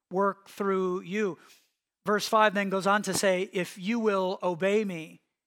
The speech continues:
and keep my covenant, you will be my own special treasure from among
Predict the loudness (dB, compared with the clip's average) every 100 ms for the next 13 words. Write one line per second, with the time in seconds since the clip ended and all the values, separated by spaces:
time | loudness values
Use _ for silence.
0 | _ _ _ -6 -4 -2 -2 0 -2 0
1 | 0 0 -6 -12 -16 _ _ _ -6 -2
2 | -2 2 2 2 0 -2 0 -2 -2 -2
3 | -2 -4 -4 -6 -4 -4 -6 -10 -6 -6
4 | -4 -6 -6 -8 -8 -8 -8 -10